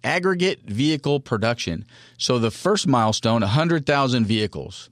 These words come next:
Mm, they haven't gotten there yet. The second one's two hundred thousand vehicles, and the third one is three hundred thousand vehicles. So those are the ten things that Tesla has to do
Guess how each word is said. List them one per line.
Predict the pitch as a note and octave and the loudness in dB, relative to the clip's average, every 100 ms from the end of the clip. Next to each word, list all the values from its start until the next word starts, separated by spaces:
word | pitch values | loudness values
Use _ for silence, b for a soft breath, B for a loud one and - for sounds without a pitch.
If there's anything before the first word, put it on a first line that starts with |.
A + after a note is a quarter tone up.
| _ G2 | _ -4
Mm, | G2+ G2 F#2+ | 0 0 0
they | |
haven't | G#2 A2 G2+ | 0 0 2
gotten | G2 E2 F#2 | 0 0 0
there | F2+ | 2
yet. | F2+ F#2 - B B - | 2 0 -4 B B -8
The | - | -2
second | C#3+ C#3+ C3 | 0 0 0
one's | A#2 - | 0 0
two | F#3 | 0
hundred | F#3 F3+ E3 | 0 0 0
thousand | F3 E3+ E3+ | 0 0 0
vehicles, | E3+ E3+ E3 D3 | 0 0 0 -2
and | A#2+ G#2+ | -2 -2
the | |
third | - D#3 D#3+ | -2 -2 0
one | D3 D3 C#3+ B B | 0 0 -2 B B
is | A2 | -6
three | - C#3+ D3+ | -2 0 2
hundred | C#3 C3 A2+ | 2 2 2
thousand | A2 G#2 G2 | 0 0 0
vehicles. | F2+ E2 - B B - | 0 -2 -8 B B -6
So | E3 | -2
those | E3 B3 D#4+ | 2 2 2
are | B3+ | 2
the | G3 | 0
ten | - A3+ B3 C4+ | 0 0 2 0
things | - A3+ F#3+ C#3+ A#2+ | 0 0 2 0 0
that | B2+ - | -2 -2
Tesla | G#3+ G#3+ G#3 | -2 0 0
has | F#3 F3+ - | 0 -2 -4
to | D#3+ | -4
do | D3 F3 D3 | 0 2 2